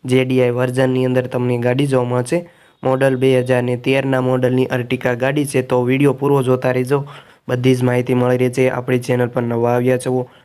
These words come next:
ચેનલને હજી સુધી સબસ્ક્રાઇબ નથી કરી તો અત્યારે સબસ્ક્રાઇબ કરી વાળો. વીડિયો સારો લાગે તો એક લાઈક કરી દેજો, વીડિયો તમારા બધા જ ગ્રુપમાં શેર કરજો.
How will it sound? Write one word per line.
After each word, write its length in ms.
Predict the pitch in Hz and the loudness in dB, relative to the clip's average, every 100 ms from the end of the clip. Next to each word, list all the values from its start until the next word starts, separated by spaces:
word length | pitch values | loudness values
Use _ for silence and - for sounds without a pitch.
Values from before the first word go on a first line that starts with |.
| _ - | _ -4
ચેનલને 320 | 135 131 127 | 0 2 0
હજી 240 | 123 139 | 0 -2
સુધી 260 | 143 127 127 | -2 0 0
સબસ્ક્રાઇબ 460 | 127 120 123 120 | -2 -6 -4 -2
નથી 240 | 120 123 135 | -2 -2 -2
કરી 220 | 139 135 | -2 0
તો 160 | 131 123 | 2 0
અત્યારે 320 | 123 123 123 | 2 -2 -2
સબસ્ક્રાઇબ 460 | 120 123 - 127 | -6 -16 -4 -4
કરી 200 | 127 131 | -2 -2
વાળો. 240 | 131 131 131 - - - | 0 0 -4 -18 -20 -8
વીડિયો 200 | 143 147 | 0 2
સારો 260 | 143 127 123 | 2 0 0
લાગે 180 | 123 | -2
તો 100 | 120 | -2
એક 120 | 123 120 | -2 0
લાઈક 220 | 120 120 | -2 -4
કરી 180 | 139 147 | -6 -2
દેજો, 300 | 151 131 123 | -2 0 2
વીડિયો 320 | 123 131 131 | 2 2 0
તમારા 320 | 131 123 120 | 0 -2 -2
બધા 320 | 120 120 120 | -2 -2 -4
જ 80 | 117 | -2
ગ્રુપમાં 480 | 120 113 120 120 120 | -4 -4 -2 -2 -2
શેર 300 | 120 120 110 | 0 0 0
કરજો. 440 | - 113 113 110 | -4 -6 -4 -8